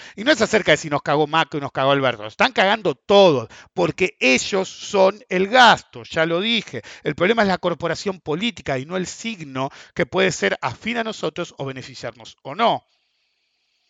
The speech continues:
Hay que evitar el endeudamiento en dólares y solo en pesos podría hacerse, evitando la adicción del Estado, ¿sí? Que es el que produce constantemente los ciclos de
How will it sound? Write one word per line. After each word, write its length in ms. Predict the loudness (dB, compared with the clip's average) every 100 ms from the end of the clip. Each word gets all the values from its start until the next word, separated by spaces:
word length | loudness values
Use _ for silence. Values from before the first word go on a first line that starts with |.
| _ _ _ _ 0
Hay 260 | 2 2
que 160 | 2 -2
evitar 500 | -2 -6 -4 -2 -4
el 80 | -8
endeudamiento 680 | -8 -10 -10 -14 -20 -14 -14
en 100 | -2
dólares 500 | 0 2 0 -4 -10
y 80 | -8
solo 280 | -4 -2 -4
en 120 | -10
pesos 760 | _ -2 -2 -4 -6 -6 -12 _
podría 400 | -12 -8 -8 -8
hacerse, 420 | -2 -2 -2 -10
evitando 440 | -10 -4 -2 0
la 120 | 0 0
adicción 640 | -2 -12 -10 -2 -2 -2
del 160 | -6 -8
Estado, 540 | -6 -4 -4 -6 -12 -16 -20 -20 _ _ _ _
¿sí? 280 | -10 -8 -8 _
Que 320 | -2 0 0
es 180 | -2 -4
el 140 | -6 -4
que 120 | -6
produce 420 | -6 -8 -6 -8
constantemente 920 | -8 -10 -4 -4 -2 -4 -4 -6 -6
los 180 | -6 -8
ciclos 520 | -10 -8 -4 -4 -6
de 300 | -8 -8 -10